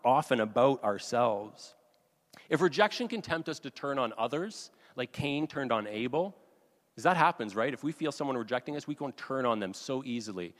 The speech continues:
But if rejection can to help us, can cause us to turn on others, it can also tempt us to turn on ourselves. That the way that we're rejected by someone else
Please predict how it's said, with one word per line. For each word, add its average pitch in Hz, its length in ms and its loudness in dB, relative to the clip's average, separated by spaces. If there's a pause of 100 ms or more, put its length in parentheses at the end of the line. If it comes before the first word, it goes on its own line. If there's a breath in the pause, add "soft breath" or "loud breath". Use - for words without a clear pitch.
(260 loud breath)
But 143 100 2
if - 80 -6
rejection 190 460 0
can 180 160 -4
to 156 80 -8
help 147 180 0
us, 147 140 -10 (240)
can 131 120 -4
cause 139 280 2
us 131 80 -8
to 123 100 -14
turn 131 240 0
on 123 80 4
others, 127 340 0 (200 loud breath)
it 156 80 -8
can 170 120 -2
also 180 300 0
tempt 165 240 -4
us 160 120 -8
to - 80 -16
turn 139 260 -8
on 135 100 -2
ourselves. 113 840 -8 (580)
That 120 120 -4
the 135 80 0
way 143 200 2
that 175 100 0
we're 143 140 -2
rejected 131 440 -2
by 123 120 -2
someone 117 340 -2
else 117 480 -4